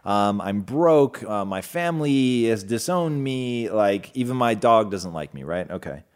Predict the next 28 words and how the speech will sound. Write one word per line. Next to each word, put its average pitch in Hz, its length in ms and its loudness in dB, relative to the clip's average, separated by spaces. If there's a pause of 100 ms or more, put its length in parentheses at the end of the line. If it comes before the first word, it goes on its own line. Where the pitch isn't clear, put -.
(240)
Okay. 131 360 2 (240)
Now, 185 420 4 (320)
this 165 380 10
is 151 160 0 (160)
actually 147 640 4
how 123 180 2
my 117 160 2
mind 101 280 0
works. - 380 -8 (480)
I 117 140 10
start 131 260 4
going, 107 240 2
"Okay, 92 240 -6 (140)
all 151 260 10
of 135 160 2
this 127 200 2
is 107 120 -4
my 104 160 2
fault." 104 420 0 (320)
This 131 200 6
is 139 160 0
actually 170 320 8
what 151 140 8
I 131 80 8
say 123 180 0
in 104 80 0
my 95 100 0
head. 87 240 -2